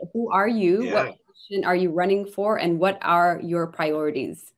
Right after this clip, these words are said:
Speaker 2: You know, I remember when I first found out that we actually live right around the corner from each other. And I was like, "Wow, okay, uh, we definitely have to, like,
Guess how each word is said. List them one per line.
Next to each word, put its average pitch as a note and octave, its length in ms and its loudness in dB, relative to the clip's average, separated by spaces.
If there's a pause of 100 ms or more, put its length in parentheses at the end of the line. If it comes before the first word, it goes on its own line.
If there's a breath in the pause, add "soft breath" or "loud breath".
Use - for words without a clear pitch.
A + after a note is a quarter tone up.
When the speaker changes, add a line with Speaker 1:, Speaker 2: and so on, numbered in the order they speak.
(960 loud breath)
Speaker 2:
You B2 60 -4
know, C3 220 0
I A#2+ 140 0
remember B2 440 0
when A2+ 180 -2
I G2+ 120 2
first G#2 420 -2
found G2+ 260 0
out F#2+ 180 0
that G2 100 -4
we F#2 160 2
actually G2+ 300 -2
live F#2 260 -2
right F#2 260 -2
around F#2+ 320 0
the F#2+ 80 -4
corner F#2+ 320 -2
from G#2+ 240 0
each G#2+ 160 0
other. A#2 220 2
And - 440 -4
I G#2+ 40 2
was F#2+ 100 -2
like, F#2 220 -2
"Wow, B2+ 680 0
okay, A#2 540 0
uh, G#2+ 460 -2 (260 loud breath)
we C3 140 2
definitely B2 420 2
have A2+ 200 0
to, A#2+ 120 0
like, G2+ 420 2